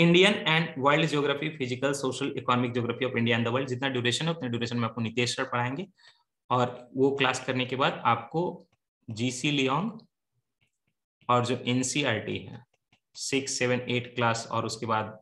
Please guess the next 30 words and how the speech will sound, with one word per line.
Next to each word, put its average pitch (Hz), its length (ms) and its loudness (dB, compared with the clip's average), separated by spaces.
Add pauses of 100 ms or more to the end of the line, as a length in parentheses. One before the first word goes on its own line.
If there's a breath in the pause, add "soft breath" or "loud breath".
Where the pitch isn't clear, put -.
(480)
टेन, 110 380 -2
इलेवन, 107 240 -4
ट्वेल्व, 101 220 -6
वो - 400 -14
सारे 165 280 2
skip - 320 -2
कर - 120 -8
देनी - 280 -14
है, - 80 -18 (600)
वो 131 60 -6
सारा 139 220 2
class 131 360 0
में 120 60 0
include 117 300 -4
करा 113 140 -4
दिया 113 140 -4
जाएगा, 131 220 -6
हो 110 180 -4
जाएगा। 101 300 -8 (360 loud breath)
इसका - 480 -2
जो 190 80 4
mapping 165 380 2
का 180 80 -2
portion 165 340 -2
है 175 60 -2
नितेश 151 320 -2
sir 151 120 -4
तो 147 80 -4
कराएंगे 135 380 -4
ही, 175 120 -8